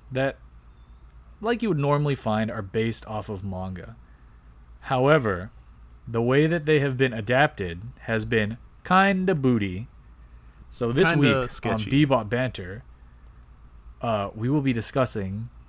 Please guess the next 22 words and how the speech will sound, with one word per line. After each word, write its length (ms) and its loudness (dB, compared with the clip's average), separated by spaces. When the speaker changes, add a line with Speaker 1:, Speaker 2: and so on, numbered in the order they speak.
Speaker 1:
what 220 0
makes 640 2
a 100 -4
good 220 4
anime 300 0
adaptation, 760 -8
things 240 4
that 80 4
we've 220 2
noticed 600 4
with 180 -2
some 240 -2
anime 300 0
adaptations 800 -4
recently 640 -4
coming 260 -2
from 240 -4
manga, 500 0
uh, 60 -10
and 260 -4
coming 280 -2
from 180 -6